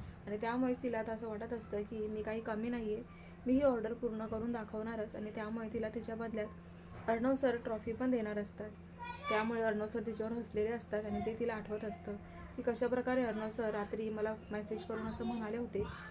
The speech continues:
की मला आता तुला भेटायचे आणि मला खूप एक्साइटमेंट होती की ते इतक्या रात्री मला का भेटायला येत आहेत आणि म्हणूनच ती गपचूप घरात कोणालाही न सांगता बाहेर आलेली असते. पण त्याच वेळेला अर्णव सर गाडीमधून ती ट्रॉफी काढून तिच्या हातात देतात आणि तिच्यावर हसलेले असतात. त्यामुळे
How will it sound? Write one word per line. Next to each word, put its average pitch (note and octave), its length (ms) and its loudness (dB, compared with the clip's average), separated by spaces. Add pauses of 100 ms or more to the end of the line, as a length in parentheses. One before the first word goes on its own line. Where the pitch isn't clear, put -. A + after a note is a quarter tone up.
(260)
की A#3+ 40 6
मला A#3 200 6
आता A#3+ 200 2
तुला A#3 160 6
भेटायचे G#3 520 2
आणि G3 160 0
मला G#3+ 260 0 (100)
खूप A#3+ 140 0
एक्साइटमेंट A3+ 480 -2
होती A#3 200 2
की G#3+ 180 0
ते A#3 80 2
इतक्या A3 260 0
रात्री G#3+ 300 0
मला A3 200 0
का A#3+ 180 0
भेटायला B3 380 2
येत G#3 200 -2
आहेत - 600 -6
आणि G#3+ 140 0
म्हणूनच A#3 420 2
ती A#3+ 160 -4 (580)
गपचूप A#3 420 2
घरात A#3 200 4
कोणालाही A3 400 2
न A3 120 -2
सांगता A3+ 340 -2
बाहेर A3+ 300 -4
आलेली G3+ 260 0
असते. G3+ 280 -4 (540)
पण G#3+ 140 0
त्याच G#3+ 240 2
वेळेला A3+ 200 2
अर्णव G#3 280 2
सर G#3+ 280 -2
गाडीमधून G#3 520 2
ती A#3+ 100 -2
ट्रॉफी G#3+ 360 0
काढून G#3 260 0
तिच्या A3 200 -4
हातात G#3+ 280 -2
देतात - 760 -4
आणि B3 120 6
तिच्यावर B3+ 280 6
हसलेले A3 380 0
असतात. G#3 320 -2 (380)
त्यामुळे A3+ 360 2